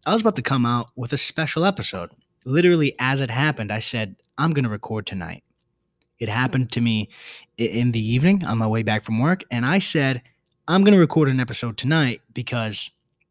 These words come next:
it needs to happen real time. You guys need to know. You guys need to be informed.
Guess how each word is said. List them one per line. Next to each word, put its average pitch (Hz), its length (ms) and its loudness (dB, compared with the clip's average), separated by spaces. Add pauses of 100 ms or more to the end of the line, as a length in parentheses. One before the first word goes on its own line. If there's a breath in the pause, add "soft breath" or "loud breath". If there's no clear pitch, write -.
(880)
it 156 100 0
needs 175 220 4
to 147 80 -2
happen 131 320 -2
real 110 180 -2
time. 101 400 -8 (460 loud breath)
You 165 100 2
guys 156 240 4
need 139 200 0
to 113 100 -4
know. 107 220 -2
You 113 140 -6
guys 135 220 -2
need 131 140 -2
to 113 60 -10
be 117 140 -4
informed. 113 760 2